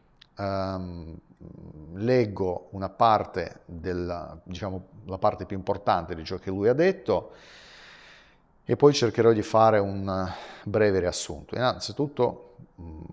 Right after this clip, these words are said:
si è trattato, mm, di un contesto in cui Putin è stato intervistato da un giornalista, eh, russo di canale Russia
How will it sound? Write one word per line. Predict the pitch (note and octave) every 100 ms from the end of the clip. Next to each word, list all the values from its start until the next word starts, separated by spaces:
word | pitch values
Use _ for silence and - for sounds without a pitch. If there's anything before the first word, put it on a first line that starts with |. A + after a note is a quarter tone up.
| F2+
si | - G2+
è | F#2+
trattato, | G#2 G2+ - A2 F2+ - D#2+ E2 E2 D#2
mm, | D2+ D#2 -
di | D#2+ F2 E2 D#2
un | F#2 F#2
contesto | A2 G2 C3 D3 - F#2+
in | F2+
cui | F#2+ E2
Putin | - G#2+ G2 F2 D#2
è |
stato | - F2+ E2+
intervistato | - F2+ E2+ - F2 E2
da | E2+
un | E2
giornalista, | F2+ F#2+ G#2 G#2+ - F#2 D#2+ - - - - _ -
eh, | F2+ D#2 D#2
russo | G#2 A#2 C#3 - E3 D#3+ G#2
di | F2 E2 - -
canale | G#2+ G#2 F#2+ E2+ E2 -
Russia | F#2+ - - G2 F2+ B2+ E3+